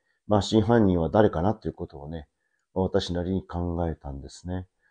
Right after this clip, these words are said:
で、その話をします。えー、和歌山毒物カレー事件の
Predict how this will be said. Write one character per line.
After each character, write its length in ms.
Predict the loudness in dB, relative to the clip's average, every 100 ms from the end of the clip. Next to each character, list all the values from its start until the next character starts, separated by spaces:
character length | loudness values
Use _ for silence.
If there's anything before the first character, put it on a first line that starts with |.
| _ -4
で、 40 |
そ 140 | 2
の 80 | 6
話 320 | 6 4 4
を 140 | 2 2
し 180 | -4 -10
ま 140 | -10
す。 200 | -14 _ -4
え 40 |
ー、 440 | 0 0 0 -2 -2
和 140 | -2
歌 140 | -2
山 240 | 0 -2 -4
毒 260 | -8 -8
物 220 | -10 -10 -8
カ 160 | -6
レ 100 | -4
ー 40 | -4
事 160 | -8
件 240 | -8 -8 -4
の 240 | -4 -6